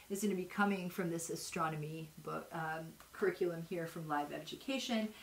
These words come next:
And the writer here, Bruce Bischoff, has sort of created, you know,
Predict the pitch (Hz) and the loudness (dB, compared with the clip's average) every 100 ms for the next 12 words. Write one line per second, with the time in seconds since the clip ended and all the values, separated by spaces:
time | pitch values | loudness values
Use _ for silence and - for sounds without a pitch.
0 | - 233 233 226 226 240 247 220 190 185 | -10 2 4 6 8 8 6 4 6 6
1 | 180 180 175 175 - - - - 202 202 | 8 10 10 6 -4 -14 -16 4 6 6
2 | 175 175 170 196 175 165 - 202 180 175 | 6 6 4 4 6 6 4 4 6 4
3 | 165 - - - - - 190 202 - - | 2 -14 -20 -20 -20 -20 -14 -14 -16 -20
4 | - - - 214 - - 254 208 214 240 | -20 -20 -18 -14 -6 0 6 6 8 6
5 | 180 175 185 | 6 6 6